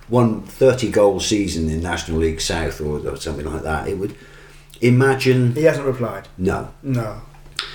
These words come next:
Speaker 1: Ima-, uh, if, imagine you're Frank Nouble. I've seen you play. There's, there are similarities.
Speaker 2: There's not.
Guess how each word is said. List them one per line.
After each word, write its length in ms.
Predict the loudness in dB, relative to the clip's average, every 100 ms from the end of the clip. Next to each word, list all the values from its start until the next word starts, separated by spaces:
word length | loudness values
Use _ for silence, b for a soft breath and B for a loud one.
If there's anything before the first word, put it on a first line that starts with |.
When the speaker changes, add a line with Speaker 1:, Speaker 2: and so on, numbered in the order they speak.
| B B
Speaker 1:
Ima-, 200 | 4 6 4
uh, 140 | 4 4
if, 200 | 2 0
imagine 440 | 2 2 4 2 4
you're 160 | 6 8
Frank 300 | 6 2 4
Nouble. 480 | 2 2 -2 -4 -8 -14 -20 -16 -10
I've 120 | -6
seen 160 | -2 -2
you 100 | -2
play. 300 | -2 -2 -2
There's, 280 | -2 -2 2
there 140 | 2
are 40 | 4
similarities. 680 | 2 2 0 -2 -4 -8
Speaker 2:
There's 200 | -2 0
not. 360 | 0 -2 -4